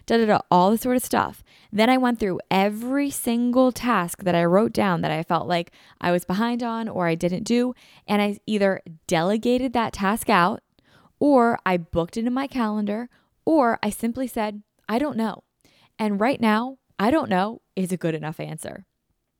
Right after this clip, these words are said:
Let's see, what did I write? "I don't know" to? I said, "I don't know" to, oh, "What's my travel back and forth schedule from Sea Isle to Phoenixville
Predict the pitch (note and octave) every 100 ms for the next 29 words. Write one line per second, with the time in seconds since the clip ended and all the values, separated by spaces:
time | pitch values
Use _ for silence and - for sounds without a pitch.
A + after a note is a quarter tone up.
0 | _ _ - - F#3+ - F3+ F#3 G3 F#3
1 | F3+ - E3+ - - F#3+ G3 - - -
2 | - G#3+ A#3 G#3 G3+ - A#3+ D4+ D4+ A#3
3 | A3+ G#3+ G#3+ G#3+ G#3+ G#3+ A3 - - G#3+
4 | G#3 G3+ G#3 - - - G#3+ F#3+ G3 A3
5 | G#3 - F#3+ F3 F#3+ E3 E3+ F3+ - D#3+
6 | E3 - E3 E3 F3 E3 E3 - E3+ D#3
7 | D#3+ - E3+ E3 - D#3 - - G#3+ G#3+